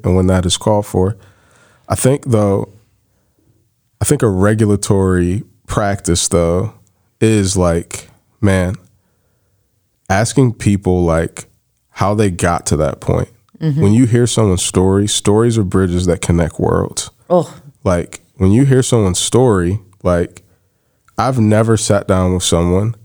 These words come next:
Speaker 1: heard their story, and not been able to empathize.
Speaker 2: Mm-hmm.
Speaker 1: And when someone shares their story and you share your story, there's an empathy that's built. And I feel like in that,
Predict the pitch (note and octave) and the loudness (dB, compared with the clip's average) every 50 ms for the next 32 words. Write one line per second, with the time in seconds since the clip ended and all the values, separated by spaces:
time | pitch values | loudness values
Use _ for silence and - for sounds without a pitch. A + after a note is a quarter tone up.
0 | _ _ - - G2+ G2+ G2 F2+ F#2 F2+ F2+ - - F2+ E2+ E2+ F2 F2 F2+ F2+ | _ _ -4 0 0 0 2 0 0 -2 -2 -2 0 0 2 2 2 2 0 0
1 | F#2+ - - - - F2 F2 E2+ F2 E2+ - - - F2+ F2+ E2+ E2+ E2 F2 F2 | -2 -6 -6 -2 -2 0 2 2 0 -2 -2 -2 -2 0 0 0 -2 0 -2 -2
2 | D#2+ E2 - - - E2 E2 - - D#2+ - - G1+ - - G2 G#2+ A2+ - - | -2 -2 -4 -4 -4 -4 -2 -2 -2 -4 -2 -2 -2 -2 -2 -2 -4 -6 -8 -10
3 | - _ _ _ _ _ _ - E3 - - - - - _ _ _ - - G2+ | -16 _ _ _ _ _ _ -20 -20 -20 -20 -20 -20 -20 _ _ _ -4 -2 0
4 | G2 G2 F#2+ - - A#2+ B2+ C#3 C3 A2 - - A2+ G#2+ F#2 E2+ F2+ G2+ G#2+ - | 2 2 0 0 0 0 0 0 0 -2 0 0 0 0 0 0 2 0 0 0
5 | - - G2 F#2 F2 F2 F2 F2 F2 F2 F#2 A2 A2+ - - A2 G2+ F#2 F2 F2 | 0 0 0 2 2 2 0 0 0 2 2 2 2 2 0 0 0 0 0 2
6 | F#2 G2+ G#2 - - - - - F2+ F#2 F2+ E2+ D#2 E2 A2 A#2+ _ _ _ _ | 2 2 0 0 -2 -4 -2 0 0 2 2 0 0 -2 -4 -8 _ _ _ _
7 | _ _ _ _ _ - G2 G2+ F#2+ - - - - G#2+ G#2+ - A2+ G#2 - G#2 | _ _ _ _ _ -2 -2 0 0 -2 -2 0 -2 -2 0 0 -2 0 2 2
8 | G2+ F#2 F2+ E2+ F2 - - - G2+ F#2+ E2+ F2+ - _ _ - F2 F2+ F2+ - | 2 2 0 -2 -4 -6 -4 -2 -2 -2 -2 -4 -10 _ _ -2 -2 0 0 -2
9 | - - A2+ A#2 A2 G2 F#2 F2 - - - - - - - - A2 A#2 A#2 A2 | 0 0 2 2 2 0 0 -2 -2 -6 -8 -14 -20 -10 -2 0 0 2 2 2
10 | G2+ F2+ F#2 G#2+ A#2+ - - - | 0 0 0 0 -2 -4 -8 -18